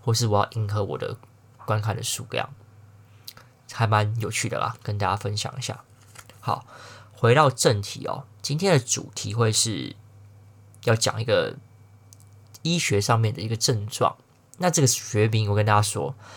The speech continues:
它叫做红血球内葡萄糖六磷酸盐脱氢酶缺乏症，那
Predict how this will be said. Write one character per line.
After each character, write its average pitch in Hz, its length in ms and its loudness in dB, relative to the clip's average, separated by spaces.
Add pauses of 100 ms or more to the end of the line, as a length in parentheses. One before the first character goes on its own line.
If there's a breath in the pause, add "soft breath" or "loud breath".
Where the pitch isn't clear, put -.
(200 loud breath)
它 123 140 4
叫 113 200 4
做 - 340 -4 (360 loud breath)
红 127 360 4
血 104 260 4
球 98 300 -2
内 110 320 2 (280)
葡 120 240 0
萄 113 240 6
糖 - 320 -2 (460)
六 143 400 6
磷 101 240 2
酸 127 340 6
盐 101 240 4
脱 131 300 4
氢 139 280 6
酶 110 340 6 (100)
缺 156 500 4
乏 95 320 0
症， - 300 2 (840 loud breath)
那 135 140 4